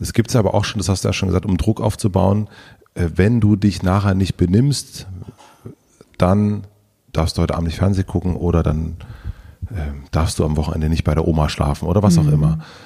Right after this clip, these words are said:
Speaker 1: Was, was kann man da machen?
Speaker 2: Also lassen.
Speaker 1: Ja,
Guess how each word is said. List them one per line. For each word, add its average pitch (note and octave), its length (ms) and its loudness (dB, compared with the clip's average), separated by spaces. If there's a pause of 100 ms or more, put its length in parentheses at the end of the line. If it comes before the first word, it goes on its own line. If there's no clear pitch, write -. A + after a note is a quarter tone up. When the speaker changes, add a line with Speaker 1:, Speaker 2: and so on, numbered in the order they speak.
(420)
Speaker 1:
Was, F2+ 360 -12
was F#2+ 120 -8
kann F#2 120 -6
man F#2+ 120 -4
da F2+ 80 -4
machen? F2+ 320 -8 (1500)
Speaker 2:
Also E3 220 -4
lassen. A3+ 480 -2 (380)
Speaker 1:
Ja, E2 100 0